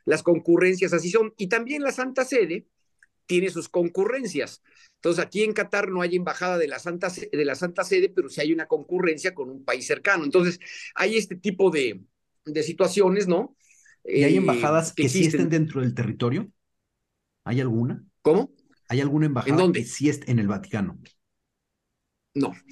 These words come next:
Speaker 1: no, de nin-,
Speaker 2: Ninguna.
Speaker 1: no, ninguna.
Speaker 2: Ninguna.
Speaker 1: Ninguna, ninguna. No, no, no, no.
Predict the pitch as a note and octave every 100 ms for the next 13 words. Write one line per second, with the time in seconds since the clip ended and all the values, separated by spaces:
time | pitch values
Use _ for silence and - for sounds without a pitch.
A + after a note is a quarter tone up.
0 | - D#3 F3+ D#3+ E3 F#3 G3 F#3+ G#3 G3
1 | - _ - F3+ E3+ F3 F3+ - G#3+ E3+
2 | D#3 D3 A#2 - A3 G#3+ F3 D#3+ D3 C3